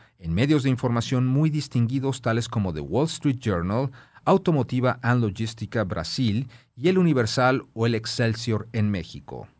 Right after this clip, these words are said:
David Olvera, líder de inteligencia en manufactura cuatro punto cero en Oracle latam. Cuéntame, antes de entrar al podcast,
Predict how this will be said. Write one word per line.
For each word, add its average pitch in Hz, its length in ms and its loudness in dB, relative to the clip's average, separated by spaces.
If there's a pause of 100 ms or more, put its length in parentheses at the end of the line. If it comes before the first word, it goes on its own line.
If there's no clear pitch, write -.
(240)
David 147 280 6
Olvera, 131 380 10
líder 131 340 8
de 123 60 6
inteligencia 113 580 2
en 110 60 4
manufactura 101 580 2
cuatro 113 300 2
punto 107 320 0
cero 107 300 2
en 98 100 4
Oracle 104 380 2
latam. 107 580 2 (380)
Cuéntame, 180 600 4
antes 165 380 2
de 123 40 4
entrar 117 380 4 (340)
al 90 360 -4
podcast, 107 600 -2